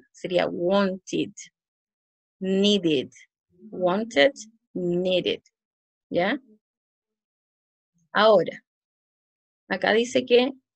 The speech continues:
si nuestra, eh, nuestro verbo termina con una consonante no sonora,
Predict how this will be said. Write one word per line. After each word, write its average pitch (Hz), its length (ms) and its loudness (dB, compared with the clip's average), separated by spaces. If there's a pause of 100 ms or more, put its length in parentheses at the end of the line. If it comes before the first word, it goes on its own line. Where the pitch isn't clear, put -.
si - 240 -6
nuestra, 226 760 0
eh, 202 140 0
nuestro 208 320 0
verbo 190 320 0
termina 185 640 -2
con 165 240 -2
una 175 380 -4
consonante 180 760 -4
no 202 340 -2
sonora, 214 640 -2